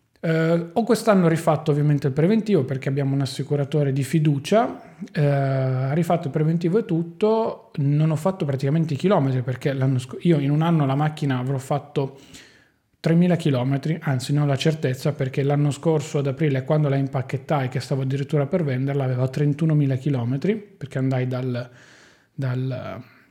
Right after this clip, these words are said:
dal concessionario per venderla, in un anno pandemia in atto e tutto, è giusto un, un paio di viaggetti nelle Langhe, eh, ho fatto tremila chilometri, quindi considerate che poi sono a lavorare a ca-, da casa da febbraio, sono già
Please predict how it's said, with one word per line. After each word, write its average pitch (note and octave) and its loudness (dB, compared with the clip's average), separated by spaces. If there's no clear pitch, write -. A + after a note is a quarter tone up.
dal C#3 -2
concessionario D3 2
per G3 2
venderla, D#3 0
in D3+ 2
un E3+ 4
anno D#3+ 2
pandemia D3 2
in D3 6
atto D3 2
e D3 0
tutto, D#3 0
è C3 0
giusto D3 -2
un, C3+ 0
un C#3 0
paio D#3+ 2
di D3 2
viaggetti C#3+ 0
nelle D#3+ 2
Langhe, D#3 0
eh, C#3 -2
ho - 0
fatto D#3 -2
tremila D3 0
chilometri, C3+ -2
quindi C#3 0
considerate C#3 0
che B2+ -4
poi C3+ -2
sono C3 -2
a C3 0
lavorare C3 0
a A#2 -6
ca-, D3 -4
da C3 -2
casa B2+ -4
da D3 -2
febbraio, D#3 0
sono C3+ 0
già C3 0